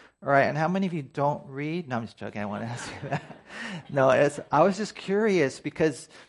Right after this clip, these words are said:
this chapter, and I'm just, you guys are my friends, I can just share real casually with you.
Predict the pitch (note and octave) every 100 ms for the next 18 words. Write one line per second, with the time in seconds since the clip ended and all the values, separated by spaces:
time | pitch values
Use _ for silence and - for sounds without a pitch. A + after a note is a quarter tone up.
0 | _ C3 C3+ A3 - - - F#3 G#3 G#3+
1 | D#3+ C#3 C3 E3 G#3+ A#3+ - - F#3+ B3+
2 | A#3 F#3+ D3 - C#3 C3+ C#3 D3+ D#3 E3
3 | D3 - C3+ C3 B2+ C3 C3 - C3 C3
4 | C#3 C3 C3 B2 B2 B2 B2+